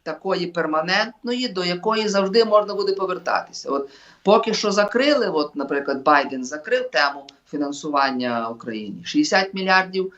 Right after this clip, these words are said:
виділили, все, на цей рік закрили, повернуться до України через рік.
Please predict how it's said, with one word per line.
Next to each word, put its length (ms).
виділили, 760
все, 240
на 140
цей 180
рік 160
закрили, 580
повернуться 720
до 180
України 460
через 360
рік. 200